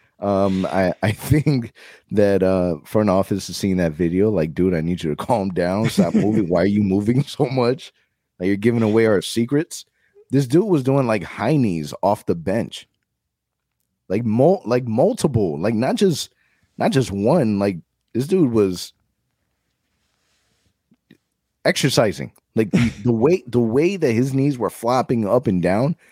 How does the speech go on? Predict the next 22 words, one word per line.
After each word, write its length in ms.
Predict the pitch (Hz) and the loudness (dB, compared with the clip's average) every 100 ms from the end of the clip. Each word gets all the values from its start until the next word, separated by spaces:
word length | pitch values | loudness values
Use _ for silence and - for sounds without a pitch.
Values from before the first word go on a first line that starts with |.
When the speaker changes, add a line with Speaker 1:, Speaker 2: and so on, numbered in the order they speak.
| - - | -20 -8
Speaker 1:
you're 100 | 233 | -2
like, 120 | 190 | -2
"There 140 | 220 320 | -2 -2
ain't 200 | 151 110 | 0 0
nothing 540 | 107 135 175 165 123 | 0 2 2 2 2
wrong 200 | 110 98 | 4 2
with 120 | 92 | 0
this 160 | 90 82 | -2 -4
guy. 220 | 78 65 | -4 -2
What 200 | 87 147 | 0 2
are 40 | |
we 160 | 131 92 | 2 0
doing?" 320 | 78 57 50 _ _ _ _ _ _ - | -2 -8 -12 _ _ _ _ _ _ -6
But 300 | 110 131 127 123 | 2 2 2 0
again, 460 | 131 143 160 90 - | 0 0 -2 -4 -2
it, 240 | 101 90 | -2 -2
it 140 | 101 98 | -2 0
leads 280 | 113 123 - | 0 -2 -2
to 120 | 131 | -2
the 100 | 120 | -2
point 400 | - 143 165 85 | -2 -2 -2 0
of, 360 | 90 90 85 | 0 0 -2